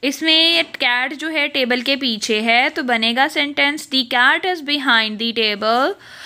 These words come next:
उसके बाद नेक्स्ट सेन-, पिक्चर को अगर हम देखें तो जो बॉक्स के अंदर है वो कैट है, तो हम इसका सेंटेंस बनाएंगे, "The b-,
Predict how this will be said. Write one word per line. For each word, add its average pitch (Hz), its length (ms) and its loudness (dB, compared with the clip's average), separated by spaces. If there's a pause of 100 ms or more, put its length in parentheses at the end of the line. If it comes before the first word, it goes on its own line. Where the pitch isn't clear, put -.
(160)
उसके 320 260 0
बाद 339 200 2
नेक्स्ट 285 320 -2
सेन-, 320 380 -2
पिक्चर 277 320 2
को 285 100 0
अगर 269 220 4
हम 277 240 2
देखें 247 440 2
तो 320 180 0
जो 240 380 -2
बॉक्स 240 440 2
के 359 100 -2
अंदर 240 380 0
है 247 160 2
वो 254 120 -4
कैट 214 460 0
है, 262 220 4
तो 311 140 -6
हम 262 280 -4
इसका 285 260 -4
सेंटेंस 240 460 0
बनाएंगे, 233 560 0
"The 240 260 -2
b-, 226 220 -8